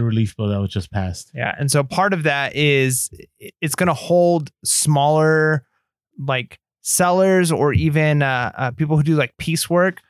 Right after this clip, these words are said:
Speaker 2: Um, th-, th-, you're basically forcing more tax out of them or, or, or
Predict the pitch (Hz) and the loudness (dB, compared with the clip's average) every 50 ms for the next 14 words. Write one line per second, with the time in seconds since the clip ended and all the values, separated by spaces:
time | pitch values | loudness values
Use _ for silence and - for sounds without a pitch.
0 | _ _ _ _ _ _ - - 135 127 123 120 - - _ _ _ _ _ _ | _ _ _ _ _ _ -6 -4 -2 -2 -2 -4 -6 -10 _ _ _ _ _ _
1 | _ - 147 147 170 156 165 151 143 - 151 131 - 165 165 156 143 127 - 147 | _ -4 -2 -2 0 0 -2 -4 -4 -8 -12 -8 -2 0 0 0 0 -4 -6 -4
2 | 147 165 190 190 - - 180 160 - - 175 170 - - 156 156 156 151 147 143 | -2 0 0 0 0 0 -2 0 0 0 0 0 0 0 2 2 2 2 2 0
3 | - - 143 131 127 - - 123 123 123 117 117 123 127 131 139 156 160 123 160 | -2 -4 -6 -6 -6 -6 -6 -6 -6 -6 -6 -6 -4 -2 0 0 2 2 2 2
4 | 160 156 147 - _ 160 156 151 139 | 2 0 -2 -4 _ -2 -2 -2 -4